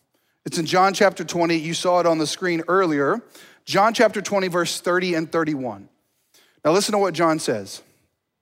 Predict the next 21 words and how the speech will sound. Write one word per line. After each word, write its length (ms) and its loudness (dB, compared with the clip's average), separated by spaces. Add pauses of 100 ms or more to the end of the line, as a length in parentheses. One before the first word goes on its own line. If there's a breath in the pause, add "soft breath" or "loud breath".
(500 loud breath)
"Now 120 6
Jesus 460 0
did 200 0
many 260 0
other 240 2
signs 540 2
in 100 -2
the 100 2
presence 460 0
of 120 -2
the 80 -2
disciples, 800 -4 (580 soft breath)
which 200 0
are 120 4
not 500 4
written 360 0
in 240 0
this 200 0
book. 420 -6 (1200)
But 360 2
these 600 0